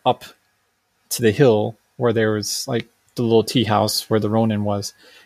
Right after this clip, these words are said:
And that made me instantly think of, um, the Kurosawa film Ran. And there's a battle towards the end of the movie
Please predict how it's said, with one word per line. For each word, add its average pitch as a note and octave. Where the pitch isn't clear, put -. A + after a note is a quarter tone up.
And B2
that C#3
made B2+
me A2+
instantly A2+
think A2
of, G#2
um, G#2
the B2
Kurosawa A#2
film A2
Ran. A2
And A#2+
there's A2+
a G#2+
battle B2+
towards A2
the A#2
end A#2+
of A2
the G#2+
movie A2